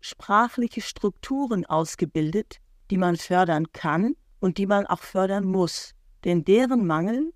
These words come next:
kann später nur schwer ausgeglichen werden.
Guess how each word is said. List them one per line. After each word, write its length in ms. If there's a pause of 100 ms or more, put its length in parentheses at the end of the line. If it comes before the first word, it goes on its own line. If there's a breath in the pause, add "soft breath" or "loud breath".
kann 180
später 600
nur 200
schwer 560
ausgeglichen 800
werden. 420